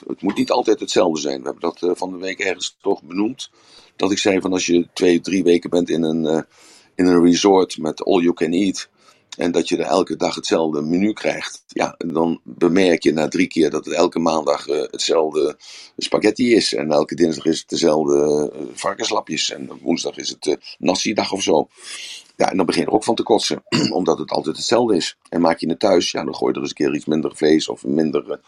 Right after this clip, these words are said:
groente of meer, eh, ramboe samboe in. <laughs> Ja, en dan smaakt het anders. Dat is afwisselend. Dus, dus die afwisseling moet er ook zijn.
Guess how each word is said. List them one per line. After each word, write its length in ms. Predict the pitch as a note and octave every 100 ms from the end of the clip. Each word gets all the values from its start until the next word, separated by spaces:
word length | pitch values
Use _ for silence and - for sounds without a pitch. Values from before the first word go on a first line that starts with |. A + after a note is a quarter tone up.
| _
groente 560 | - F#2 F2+ E2+ E2+ E2
of 160 | -
meer, 400 | D#2 E2 D2+ D#2
eh, 80 | D#2 D2+ _ - - -
ramboe 400 | - D#2+ E2+ D#2
samboe 380 | - E2+ D#2 D#2
in. 180 | E2 - _
<laughs> 80 |
Ja, 200 | - E2 -
en 60 |
dan 100 | A#2+
smaakt 260 | F#2+ A2+ B2
het 100 | -
anders. 380 | G#2+ E2 - - _ _ _ _ - _ -
Dat 160 | G2
is 60 | -
afwisselend. 580 | - F#2 G2+ B2 F2 - - - - -
Dus, 160 | F2+
dus 280 | - F#2+ G#2
die 100 | G2
afwisseling 560 | - F#2+ A#2 F#2+ F2+ F#2
moet 140 | G2+
er 80 | -
ook 220 | F#2 B2+
zijn. 340 | - E2+ -